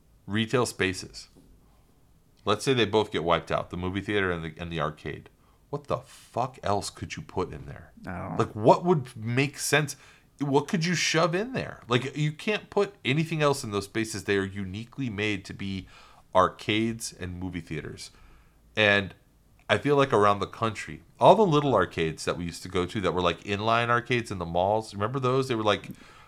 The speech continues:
Speaker 2: Oh,
Speaker 1: the
Speaker 2: yeah.
Speaker 1: size of a Gap or something
Speaker 2: That's
Speaker 1: like
Speaker 2: my
Speaker 1: that.
Speaker 2: favorite kind, but yeah.
Speaker 1: Me too. But they're gone.
Speaker 2: Yeah.
Speaker 1: They're dead.
Speaker 2: Oh, yeah,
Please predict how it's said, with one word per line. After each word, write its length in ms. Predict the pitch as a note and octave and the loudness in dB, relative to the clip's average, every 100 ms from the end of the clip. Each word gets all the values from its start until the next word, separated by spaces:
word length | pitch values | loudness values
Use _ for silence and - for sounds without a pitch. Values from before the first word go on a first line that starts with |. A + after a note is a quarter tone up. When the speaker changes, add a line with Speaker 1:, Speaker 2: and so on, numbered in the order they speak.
| A#2+ | 2
Speaker 2:
Oh, 80 | A#2+ | 4
Speaker 1:
the 40 | |
Speaker 2:
yeah. 40 | A2 | 6
Speaker 1:
size 360 | - F#2+ G#2 | 8 10 10
of 120 | G#2+ F#2 | 6 0
a 80 | |
Gap 480 | D#2+ E2 E2 G#2 - - - | 0 4 6 6 2 -12 -2
or 120 | G#2+ | 0
something 180 | B2+ C3+ | 6 6
Speaker 2:
That's 120 | A#2+ | 6
Speaker 1:
like 60 | A2+ | 6
Speaker 2:
my 100 | A#2+ | 6
Speaker 1:
that. 100 | A#2+ | 6
Speaker 2:
favorite 340 | A#2 A#2 F#2 | 6 4 2
kind, 480 | - G#2 G#2+ F#2 F2 | -2 2 2 0 -6
but 160 | F#2+ D#2 | -6 -4
yeah. 380 | G#2 F#2+ F#2 F2+ - - _ _ _ _ _ _ - - | -2 -2 -2 -6 -12 -20 _ _ _ _ _ _ -8 4
Speaker 1:
Me 140 | B2+ | 4
too. 260 | B2+ F#2+ - - - | 6 2 2 -12 -4
But 140 | G#2+ | 4
they're 140 | A#2+ A#2 | 6 6
gone. 340 | G2+ E2+ - - | 4 0 -2 -4
Speaker 2:
Yeah. 160 | G2+ F2+ | 0 2
Speaker 1:
They're 80 | |
dead. 280 | E2 D#2 - - | 0 -2 -8 2
Speaker 2:
Oh, 120 | C#3+ | 6
yeah, 200 | D3+ F2+ | 6 2